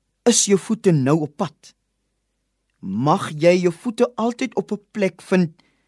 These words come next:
soos die pelgrims van Psalm honderdtweeëntwintig gesing het: "Ek was bly toe hulle vir my gesê het, 'Laat ons na die huis van die Here gaan.' Ons voete staan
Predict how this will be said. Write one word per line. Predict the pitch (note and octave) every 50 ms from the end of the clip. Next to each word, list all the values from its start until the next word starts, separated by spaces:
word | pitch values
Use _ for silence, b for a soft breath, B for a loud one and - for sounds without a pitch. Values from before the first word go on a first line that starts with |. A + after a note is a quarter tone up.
| _ _ _ _
soos | - - G3+ F#3+
die | G3+ G#3+
pelgrims | G#3 - - B3 B3 B3+ B3+ B3 - A3+ A3+ A3 G#3+ G#3+ G#3 - -
van | - F#3+ F#3 F3
Psalm | - F#3 - - - - A#3 A#3 A#3+ A#3 G#3
honderdtweeëntwintig | F#3 F3+ F3+ F#3 F#3 _ _ - A#3 A#3+ A#3+ A3+ A3 - G#3 F#3+ F#3+ F3+ D#3+ - E3+ D#3+ - b b b b b b
gesing | - - F#3+ - - - - G#3+ F3+ D#3
het: | C#3 C3 b b b b b b b b
"Ek | - A3+ G#3+ - -
was | G3+ G3+ - - -
bly | A#2 G#2 G#2 A2+ D3+ D#3 F#3+ C4 D4 D#4 C#4 F#3+ D3+ B2 F#2+ - _ _ _ _ _ _ _ _ _ _ _ _ _
toe | - F#3 F3+
hulle | E3+ E3+
vir | E3 - F3 F3
my | F3 E3+ E3+
gesê | - - F3 - - - D3 C3+ C3+ B2
het, | - _ _ _ _ _ _ _ _ _ _ _ _
'Laat | _ - F2+ G2 A#2+ C#3 D#3 D#3+ D#3+
ons | E3 E3 E3 D#3 - -
na | D#3+ D3
die | C#3 C#3 C3+
huis | C3 D3+ F#3 G#3+ A3+ G#3+ - - b b b b _ -
van | - G3+ G#3 G3
die | G3 D3+ A#2+
Here | B2 B2+ C3+ C#3+
gaan.' | C3+ C#3 D#3 C#3 B2+ A#2 A#2 G#2+ G2 _ _ _ _ _ _ _ _ _ _ _ _
Ons | - E3+ E3 D3+ - - -
voete | - D4+ C#4+ D4+ - A#3+
staan | G3+ - - - - - - B3 B3 B3 A#3+ A3 F#3+ E3+